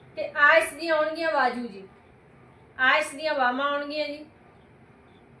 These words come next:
ਔਰ ਬੈਕ ਤੁਹਾਨੂੰ ਦਿਖਾ ਦਿੰਨੇ ਆ ਜੀ ਆਪਾਂ।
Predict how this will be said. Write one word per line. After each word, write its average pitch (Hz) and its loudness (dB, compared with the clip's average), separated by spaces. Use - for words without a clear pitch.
ਔਰ 269 0
ਬੈਕ 254 2
ਤੁਹਾਨੂੰ 294 -4
ਦਿਖਾ 262 -2
ਦਿੰਨੇ 240 -4
ਆ 240 -4
ਜੀ 254 -6
ਆਪਾਂ। 262 -8